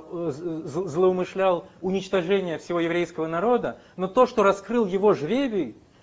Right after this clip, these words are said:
на самом деле соответствовало высшему выбору, выбору самой сущности Творца, которая, которая всё равно связана с нар-, с, с, с народом Израиля. И поэтому его, его жребий упал на месяц Адар,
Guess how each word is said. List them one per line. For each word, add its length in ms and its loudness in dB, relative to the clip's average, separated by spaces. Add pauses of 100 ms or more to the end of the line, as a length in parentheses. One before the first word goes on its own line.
на 100 0
самом 280 0
деле 200 0
соответствовало 600 0
высшему 540 -4
выбору, 420 -4 (180)
выбору 300 0
самой 260 -4
сущности 460 -10
Творца, 320 -6
которая, 320 -4 (320)
которая 240 0
всё 120 -2
равно 200 0
связана 640 -2 (220)
с 140 -14
нар-, 340 -2
с, 160 -18
с, 340 -8
с 120 -12
народом 360 2
Израиля. 440 0 (180)
И 80 -4
поэтому 340 2
его, 240 0
его 240 4
жребий 340 0
упал 420 2
на 120 -6
месяц 320 -6
Адар, 440 4